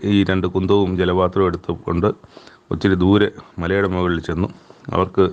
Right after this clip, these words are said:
തമ്മിലൊരു അതിയായ, മതിയായ ദൂരം, ഏഹ്, ഉണ്ടായ ഒരു ഘട്ടത്തിൽ ദാവീദ് അവിടെ നിന്ന് അബ്നേരിനോട് വിളിച്ചു. "അബ്നേരെ, നീ ഉത്തരം പറയുന്നില്ലയോ?" എന്ന് വിളിച്ചു പറഞ്ഞു. അബ്നേര് തിരിച്ച് "രാജസന്നിധിയിൽ കൂവുന്ന നീ ആരെന്ന്?" അങ്ങോട്ട് ചോദിച്ചു.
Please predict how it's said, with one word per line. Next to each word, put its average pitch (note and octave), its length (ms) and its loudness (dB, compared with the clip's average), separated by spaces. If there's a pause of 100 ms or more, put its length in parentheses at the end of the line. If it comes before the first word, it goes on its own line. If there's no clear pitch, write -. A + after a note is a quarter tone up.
(480)
തമ്മിലൊരു F#2 360 2
അതിയായ, F#2+ 340 2 (180)
മതിയായ F#2+ 420 0
ദൂരം, F#2+ 380 0 (460)
ഏഹ്, E2+ 280 -10
ഉണ്ടായ F#2+ 600 0
ഒരു G2+ 240 -4
ഘട്ടത്തിൽ E2+ 420 -8 (1120)
ദാവീദ് F#2 340 4
അവിടെ F2 200 2
നിന്ന് F2 240 2 (680)
അബ്നേരിനോട് F#2+ 640 0
വിളിച്ചു. E2 260 -6
"അബ്നേരെ, G2+ 440 0
നീ F2+ 120 0
ഉത്തരം G2+ 440 0
പറയുന്നില്ലയോ?" F2 580 -2 (640)
എന്ന് F2 180 -2
വിളിച്ചു E2 260 -4
പറഞ്ഞു. D2+ 180 -4
അബ്നേര് F2+ 420 0
തിരിച്ച് F#2 320 -2 (580)
"രാജസന്നിധിയിൽ A2+ 640 0
കൂവുന്ന G2+ 380 0
നീ F#2 200 0
ആരെന്ന്?" F#2 420 -4
അങ്ങോട്ട് F2 280 -4
ചോദിച്ചു. D#2+ 300 -8